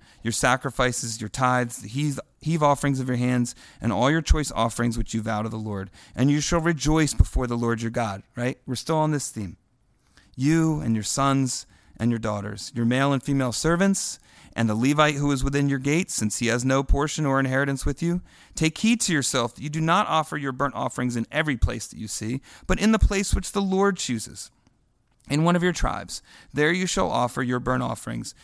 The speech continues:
and there you shall do all that I command you." So, again here, Israel was not to follow the lead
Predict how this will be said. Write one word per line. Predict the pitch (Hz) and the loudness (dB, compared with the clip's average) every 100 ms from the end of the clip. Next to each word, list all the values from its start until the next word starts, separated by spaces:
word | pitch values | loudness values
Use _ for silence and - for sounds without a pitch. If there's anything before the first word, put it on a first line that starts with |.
| - - | -20 -12
and | 117 117 | -4 -2
there | 117 | -2
you | 123 | -4
shall | 120 131 | -4 -6
do | 120 120 117 - _ _ _ _ _ _ - | -6 -8 -8 -12 _ _ _ _ _ _ -6
all | 143 139 156 | -2 0 0
that | 151 | 0
I | 139 | -4
command | 127 113 113 110 104 | -2 -4 -2 -2 -6
you." | 98 | -8
So, | - 135 131 - _ _ _ _ _ _ _ - | 0 2 2 -2 _ _ _ _ _ _ _ -12
again | 135 156 165 | 0 4 4
here, | 120 110 - - _ _ | 2 -2 -14 -20 _ _
Israel | 147 151 143 151 143 | 2 2 4 2 4
was | 131 123 - | 0 -2 -4
not | 131 147 156 185 190 | 0 4 6 4 0
to | 190 | -6
follow | - 156 147 | 0 0 0
the | 139 127 | -2 -4
lead | 135 147 120 110 | -4 0 0 -2